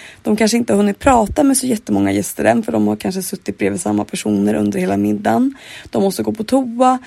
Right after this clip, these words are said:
massa saker. Och då försöker man också få igång festen samtidigt som det här. Och då finns det en jättestor risk att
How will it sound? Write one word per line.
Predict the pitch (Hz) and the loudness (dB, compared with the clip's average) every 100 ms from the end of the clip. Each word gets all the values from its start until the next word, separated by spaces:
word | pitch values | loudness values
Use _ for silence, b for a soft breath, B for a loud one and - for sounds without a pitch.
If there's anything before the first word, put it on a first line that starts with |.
| B B - - | B B -16 0
massa | 247 226 - | 2 2 -2
saker. | 202 - - - - - | -2 -4 -4 -10 -10 0
Och | 247 | 0
då | 202 254 262 | 2 0 0
försöker | 254 202 202 208 | 0 -2 -2 0
man | 196 | -2
också | 185 196 | -2 -10
få | - 208 | -6 -4
igång | 202 - | -2 -2
festen | - 208 - 269 254 - _ - | -4 -6 -4 0 0 -2 _ -4
samtidigt | 233 214 - - - | 0 0 -2 -6 -6
som | - | -6
det | - | -4
här. | - - 202 B B B _ | -4 -4 -10 B B B _
Och | 220 | -2
då | 208 254 | 2 0
finns | 247 214 190 | 2 0 0
det | 190 | 0
en | 196 | 2
jättestor | 254 262 220 - 277 233 | 0 0 -8 0 0 2
risk | 190 240 - - - | 2 0 -4 -12 -4
att | 202 | -4